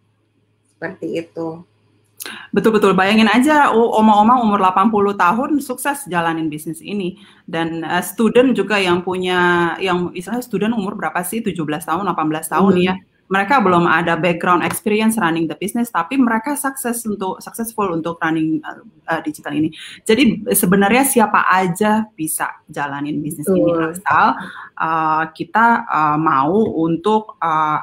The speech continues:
Speaker 2: apa, ke tren yang baru, yaitu dengan digital gitu. Zaman
Speaker 1: Iya.
Speaker 2: sekarang kita kan, eh,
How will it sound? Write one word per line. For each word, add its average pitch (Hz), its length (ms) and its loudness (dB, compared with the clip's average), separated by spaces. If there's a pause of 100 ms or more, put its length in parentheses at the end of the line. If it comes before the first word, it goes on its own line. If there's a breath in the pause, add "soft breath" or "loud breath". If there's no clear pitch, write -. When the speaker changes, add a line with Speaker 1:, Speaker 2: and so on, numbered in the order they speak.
Speaker 2:
apa, 226 320 0
ke 226 240 2
tren 196 240 2
yang 180 240 2
baru, 214 400 0
yaitu 160 640 -2
dengan 156 320 -2
digital 170 560 0
gitu. 139 320 -14 (400 soft breath)
Zaman 180 240 2
Speaker 1:
Iya. 175 80 0
Speaker 2:
sekarang 190 400 2
kita 202 240 -4
kan, 226 240 0
eh, 180 380 0